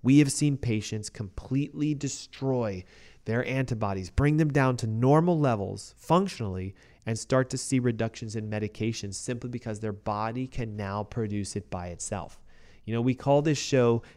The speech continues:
Ask Doctor Ernst for a reason. You get to ask the hard questions. We get to come at you with what the research and the science and what evidence and clinical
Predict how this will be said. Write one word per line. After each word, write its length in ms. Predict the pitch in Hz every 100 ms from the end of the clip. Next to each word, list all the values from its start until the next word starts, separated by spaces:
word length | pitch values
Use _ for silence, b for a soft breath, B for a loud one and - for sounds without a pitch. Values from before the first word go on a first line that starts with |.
| -
Ask 320 | 131 135 - -
Doctor 280 | 127 - -
Ernst 260 | 113 -
for 120 | -
a 40 | 98
reason. 400 | 117 110 90 95
You 140 | 127
get 140 | 151 -
to 140 | 143
ask 280 | 117 123 -
the 100 | 104
hard 400 | - 110 127 143
questions. 540 | - 123 - 101 95
We 120 | 95 120
get 180 | 151
to 60 | 131
come 280 | - 135 127
at 180 | - 120
you 140 | 110
with 280 | 110 107 -
what 120 | 107
the 100 | -
research 600 | 101 113 143 135 101 92
and 100 | 113
the 60 | 104
science 500 | - 131 123 107 -
and 60 | 107
what 140 | 107
evidence 380 | 117 131 123 104
and 100 | 110
clinical 680 | - 131 135 139 139 131